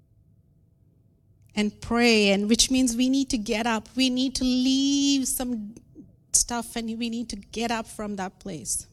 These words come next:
The name Deborah is very special to me.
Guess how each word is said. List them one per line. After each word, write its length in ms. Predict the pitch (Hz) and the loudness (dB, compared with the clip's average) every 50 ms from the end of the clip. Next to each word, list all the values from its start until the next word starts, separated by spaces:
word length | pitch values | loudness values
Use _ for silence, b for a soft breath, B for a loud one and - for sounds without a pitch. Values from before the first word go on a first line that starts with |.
| _ _ _ _ _ _ _ _ _ _ _ _ _ _ _ _ _ _ _ _ _ _ _ _ _ _ _ _ _ _ _ _ - _ _ _ _ _ _ _ _ _ _ | _ _ _ _ _ _ _ _ _ _ _ _ _ _ _ _ _ _ _ _ _ _ _ _ _ _ _ _ _ _ _ _ -20 _ _ _ _ _ _ _ _ _ _
The 120 | - 240 | -2 0
name 340 | 247 247 247 254 277 269 247 | 2 2 2 2 2 0 2
Deborah 480 | 196 233 240 226 220 240 233 226 214 196 | 4 4 4 4 4 2 2 4 4 2
is 180 | 196 202 185 | 2 0 -2
very 320 | 180 180 214 214 214 214 220 | 0 0 0 2 2 2 2
special 540 | 202 - - - 202 190 - - 202 190 185 | 0 0 0 -2 -2 -2 -2 -2 -2 -2 -2
to 140 | 196 196 | -2 -2
me. 260 | 180 180 180 170 165 | 0 0 -2 -2 -2